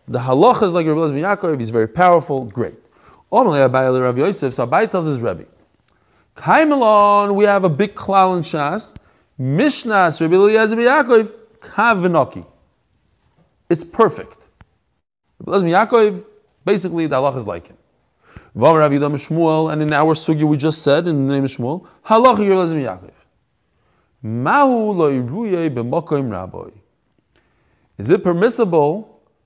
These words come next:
for me, Abaye, let's say, if somebody comes to me and asks me, "What's the halacha?" I'll say, "The halacha is like Reb Eliezer ben Yaakov." It's a given, because everybody knows Reb Eliezer ben Yaakov Kavanaki. Not only that, Shmuel said specifically in this case, the halacha is like Reb Eliezer ben Yaakov. So I'm just gonna say it.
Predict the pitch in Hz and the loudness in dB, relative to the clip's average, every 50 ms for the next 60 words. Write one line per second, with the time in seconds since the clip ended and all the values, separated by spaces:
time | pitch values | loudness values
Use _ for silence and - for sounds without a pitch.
0 | _ _ _ - 180 151 151 185 269 285 220 170 147 143 160 165 196 240 190 147 | _ _ _ -4 -2 0 0 0 0 2 2 2 2 4 4 4 4 4 2 0
1 | 131 123 127 127 123 - 135 123 123 - 208 220 160 - 170 175 147 - 151 139 | 0 0 -2 -4 -4 -6 -8 -8 -6 -6 -6 -6 -4 -4 -6 -8 -8 -8 -8 -8
2 | 135 135 139 156 170 156 - 131 120 139 156 - - 120 113 101 90 92 - - | -6 -6 -6 -6 -6 -8 -8 -8 -6 -6 -6 -6 -6 -6 -6 -6 -8 -10 -12 -16
3 | - 214 _ _ _ _ _ _ _ _ _ - - 175 - 311 311 247 175 175 | -18 -18 _ _ _ _ _ _ _ _ _ -10 -8 -4 -2 -2 -2 0 0 0
4 | 208 233 220 196 208 214 190 185 175 170 185 175 165 165 160 135 113 101 98 95 | 0 -2 -4 -4 -4 -4 -4 -4 -4 -2 -4 -4 -4 -4 -6 -6 -6 -8 -10 -16
5 | 87 _ _ _ _ _ - 107 113 127 - 135 - - 139 135 - 311 233 147 | -20 _ _ _ _ _ -18 -16 -14 -12 -12 -10 -8 -8 -6 -4 -4 -4 -4 -6
6 | 107 87 92 _ _ - 120 120 - 135 120 117 131 165 208 220 208 170 147 147 | -10 -12 -14 _ _ -10 -10 -8 -6 -6 -6 -4 -4 -4 -2 -2 -2 -2 0 2
7 | 160 160 143 120 101 - - - - _ _ _ - 127 160 175 170 165 160 147 | 4 4 4 2 0 -2 -10 -20 -20 _ _ _ 2 6 6 6 6 6 4 4
8 | 147 131 - 139 120 113 107 98 92 - - - - _ _ _ - 185 240 262 | 2 2 0 0 0 -2 -4 -8 -10 -12 -16 -20 -20 _ _ _ 0 2 4 4
9 | 254 233 202 220 226 226 220 208 196 180 - - 214 220 202 156 214 190 - - | 4 4 6 6 6 6 6 6 4 2 0 0 0 0 2 2 0 -2 -2 -4
10 | 175 151 - 214 226 196 196 175 160 160 165 294 247 - - 220 214 190 156 120 | -6 -6 -4 -4 -2 -2 0 0 0 2 2 0 0 0 0 2 2 2 2 -2
11 | 110 - - - _ _ - 160 175 185 185 165 165 160 151 156 147 147 147 143 | -4 -8 -14 -20 _ _ 4 6 8 10 8 8 6 4 2 2 2 0 0 -2
12 | 135 131 131 123 123 135 170 - _ _ _ _ _ _ _ _ - - - - | -2 -4 -6 -8 -8 -10 -14 -18 _ _ _ _ _ _ _ _ -12 -10 -10 -10
13 | - - - _ _ _ _ _ _ - 311 359 302 - 359 349 - - 370 427 | -10 -14 -20 _ _ _ _ _ _ -10 -10 -8 -8 -8 -6 -6 -6 -6 -6 -6
14 | 403 - - - - | -8 -8 -10 -12 -16